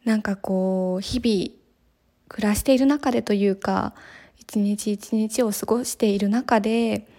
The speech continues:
自分が感じたことっていうのを残していくってすごく大事だなって最近感じています。まあ、最近というか、ずっと感じていることではあるんですけども、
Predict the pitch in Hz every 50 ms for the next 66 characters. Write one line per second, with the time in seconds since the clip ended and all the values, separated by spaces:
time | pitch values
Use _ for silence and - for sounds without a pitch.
0 | - - _ _ _ _ - _ _ - 214 196 247 277 294 302 311 330 320 320
1 | - 311 311 294 - - 320 320 - - - - 311 302 - - 240 220 214 202
2 | 190 180 175 180 180 180 175 226 233 - - - - - - - _ _ _ _
3 | _ _ _ _ _ 208 190 - - 277 277 - - 214 185 175 - - 196 190
4 | - - - - - - - 240 240 - 220 196 196 202 202 196 202 196 185 180
5 | 185 190 190 190 - _ - 190 202 - _ _ _ - - - 202 190 185 -
6 | - 202 190 190 - - 202 190 190 190 190 - - 196 190 185 190 190 190 190
7 | - - _ _ _ _ _ _ _ _ - _ _ _ _ _ 202 196 - 233
8 | 240 240 233 - 269 269 262 - 269 262 262 262 254 - - - 190 185 - -
9 | - _ _ - - - _ _ - 214 - - 220 - - 233 233 226 - -
10 | 262 262 262 254 - 277 269 285 277 247 220 196 196 202 202 202 196 190 190 196
11 | - - - 196 185 185 202 233 254 254 233 202 208 -